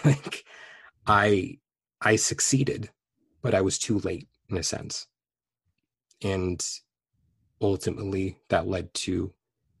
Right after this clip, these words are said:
the burden of failure and equating it with success. So once I understood where that came from, a success became a success and failure was just a lesson. So when I succeed now,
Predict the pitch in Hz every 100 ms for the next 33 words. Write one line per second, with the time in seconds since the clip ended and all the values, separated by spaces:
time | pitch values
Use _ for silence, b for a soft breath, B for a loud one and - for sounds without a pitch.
0 | _ _ - 113 110 104 95 - 104 98
1 | 85 - 101 92 - 104 92 92 - -
2 | - - - - - - _ _ _ _
3 | _ - 117 101 117 117 113 101 98 85
4 | - 98 95 - _ _ _ 117 98 98
5 | 95 98 98 _ _ _ _ 90 - 123
6 | 151 143 92 95 104 - _ _ _ _
7 | _ _ _ _ _ _ _ - 110 120
8 | - 123 131 - 107 107 101 - - -
9 | 104 135 - - _ _ _ _ 110 95
10 | - 110 113 110 95 - 104 - 95 92
11 | - - - _ _ _ _ _ _ _
12 | _ _ - 117 107 104 117 113 - 117
13 | 101 104 123